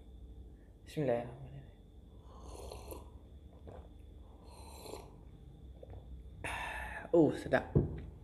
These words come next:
Okey, jadi tibalah masanya untuk kita rasa puding karamel. Kita ambil sudu. Korang boleh pilih dua cara untuk makan puding karamel ni.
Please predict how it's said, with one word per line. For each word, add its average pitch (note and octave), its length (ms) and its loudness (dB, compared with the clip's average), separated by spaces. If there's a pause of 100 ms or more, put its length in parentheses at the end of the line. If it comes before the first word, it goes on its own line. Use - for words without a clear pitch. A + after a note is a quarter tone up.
(1160)
Okey, - 480 10 (320)
jadi C#3+ 480 10
tibalah C3+ 480 12
masanya C3+ 560 10
untuk B2+ 240 2
kita - 320 4
rasa B2 400 4
puding B2+ 560 4
karamel. A#2+ 480 2 (1600)
Kita A2+ 80 -4
ambil A#2 80 -2
sudu. B2 240 6 (1200)
Korang F3 160 12
boleh E3+ 160 12
pilih D3+ 240 12
dua C3+ 160 12
cara B2 400 8
untuk B2 240 2
makan A#2+ 240 -2
puding A#2+ 160 2
karamel A#2 400 2
ni. A2 160 -4